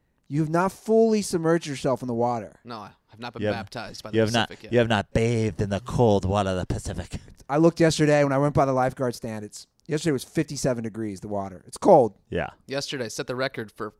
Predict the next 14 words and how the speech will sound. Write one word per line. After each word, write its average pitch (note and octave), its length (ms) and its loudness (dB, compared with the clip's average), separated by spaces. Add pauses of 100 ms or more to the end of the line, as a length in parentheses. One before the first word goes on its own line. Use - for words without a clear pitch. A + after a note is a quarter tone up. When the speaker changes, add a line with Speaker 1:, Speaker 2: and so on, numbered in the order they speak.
Speaker 2:
furthest D#3+ 440 -6
west B2 500 -8
I've A2+ 180 -18
been D2+ 140 -16
in C#2+ 60 -18
the E2 80 -18
United F#2 280 -18
States. - 460 -18 (640)
Speaker 3:
Which F#2 180 -2
was E2+ 120 -4
where? G2+ 380 -4
Speaker 2:
Santa D2 240 -18
Monica - 260 -20
Pier. - 260 -20